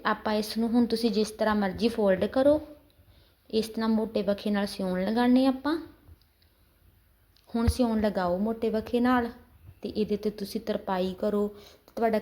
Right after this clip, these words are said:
ਕਦੇ ਵੀ ਗਲਾ ਨਹੀਂ ਉਧੜੂਗਾ। ਜੇ ਮੇਰਾ ਤਰੀਕਾ ਤੁਹਾਨੂੰ ਵਧੀਆ ਲੱਗਿਆ ਤਾਂ ਪਲੀਜ਼ ਮੈਨੂੰ ਜ਼ਰੂਰ ਦੱਸਿਆ ਜੇ।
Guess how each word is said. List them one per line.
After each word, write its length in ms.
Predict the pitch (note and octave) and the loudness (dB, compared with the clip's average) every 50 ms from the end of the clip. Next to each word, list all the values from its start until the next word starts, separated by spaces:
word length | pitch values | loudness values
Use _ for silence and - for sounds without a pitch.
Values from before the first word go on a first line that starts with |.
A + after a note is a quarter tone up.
| A3 - | -2 -2
ਕਦੇ 280 | G#3 F#3+ F#3+ G#3+ A3 | -2 0 2 0 2
ਵੀ 120 | G#3+ B3 A3+ | 2 2 2
ਗਲਾ 300 | A3+ G#3 G3+ F#3+ F#3 F3+ | 2 2 0 0 -2 -2
ਨਹੀਂ 160 | F3 E3+ E3+ | -4 -4 -6
ਉਧੜੂਗਾ। 560 | E3+ - - F3+ F3 F#3 F3+ F3+ F#3+ F#3+ F#3+ - - - | -6 -6 -6 -6 -6 -6 -8 -8 -8 -10 -10 -12 -8 -10
ਜੇ 260 | F#3+ - G3+ G3+ G3+ | -6 0 0 2 2
ਮੇਰਾ 260 | G#3 A3 G#3+ G#3 A3 | 2 2 2 0 -2
ਤਰੀਕਾ 380 | G#3+ A3 A3+ A3 A3+ - G#3 G3+ | 0 0 -2 -2 -2 -2 -4 -4
ਤੁਹਾਨੂੰ 320 | G3+ G#3+ A3+ A#3 A3+ G3+ | -2 -2 -2 -2 -2 0
ਵਧੀਆ 300 | F3+ F3+ F3 F#3+ G3+ A#3 | -2 -2 -2 0 2 2
ਲੱਗਿਆ 420 | B3+ A#3+ G3+ F#3+ - G#3 G#3 G#3 G#3+ - - - - - - - _ - - | 2 2 0 -4 -8 -8 -8 -8 -8 -12 -16 -20 -20 -20 -20 -20 _ -8 -2
ਤਾਂ 100 | A3+ A#3 | -2 -2
ਪਲੀਜ਼ 460 | A3 - A#3+ B3+ C4+ D#4 D#4 D#4+ - | -2 0 2 6 6 6 4 4 2
ਮੈਨੂੰ 240 | B3 A#3 A3 G#3+ G#3 | 2 2 2 2 0
ਜ਼ਰੂਰ 300 | F#3+ G3+ G3 F#3+ F#3+ F#3+ | 0 0 0 0 -2 -2
ਦੱਸਿਆ 460 | F#3+ G3 G3 - - - G#3 G3 G3 | -2 -4 -6 -6 -4 -2 0 0 0
ਜੇ। 260 | F3+ G3 A3 C4+ F4+ | 0 2 0 0 0